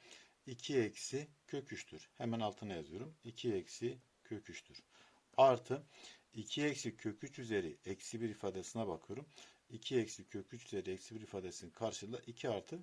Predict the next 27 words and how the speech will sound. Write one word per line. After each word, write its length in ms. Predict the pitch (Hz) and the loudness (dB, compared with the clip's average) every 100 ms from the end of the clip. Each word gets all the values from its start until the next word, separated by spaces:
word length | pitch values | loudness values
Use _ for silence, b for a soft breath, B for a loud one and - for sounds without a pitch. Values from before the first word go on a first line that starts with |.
| 165 | -8
kök 260 | - 110 - | -6 -4 -6
üçtür. 300 | - - - B B B _ | -14 -16 -20 B B B _
İki 360 | 139 123 104 107 - _ - | -12 -8 -6 -6 -8 _ 0
artı 500 | 117 98 - 117 120 - - | 4 4 0 -8 -8 -12 -12
kök 260 | - 98 | -10 -8
üçtür. 340 | 80 - 110 113 B B B - | -10 -12 -12 -14 B B B -2
Eşittir 600 | 135 - 131 - 135 - _ 151 - | 0 0 -4 -4 -4 -4 _ -8 2
dört 280 | 139 120 | 2 2
müdür? 280 | - 78 - - B B B - | -4 -12 -16 -20 B B B 0
Eksi 320 | 120 - 156 | 2 0 -4
kök 220 | 107 82 | -2 -4
üç 160 | 90 - | -8 -2
artı 320 | 123 120 - | 2 2 0
kök 180 | - 87 | -8 -8
üç 200 | 92 - | -10 -6
birbirini 360 | 123 107 87 78 | -2 -2 -4 -10
götürür. 500 | 71 - 95 127 - B B B B _ _ - - | -10 -12 -6 -6 -6 B B B B _ _ -20 -20
İkilerin 420 | - 120 117 110 101 | -16 -2 2 2 0
toplamından 840 | - 95 95 87 85 85 101 131 127 B B - | -4 -4 -4 -4 -6 -4 -2 -2 -4 B B -2
dört 260 | 110 117 - | 0 0 0
elde 220 | 85 80 | -2 -4
ederiz. 380 | 78 110 127 - | -6 -6 -6 -2
Dört 280 | 123 113 | -2 -2
eşittir 320 | 90 85 - 147 - | -6 -8 -8 -12 -4
dörttür. 360 | - - - - B B B | -4 -4 -14 -20 B B B
Demek 280 | 120 151 139 | -2 -2 0
ki 180 | 110 | 0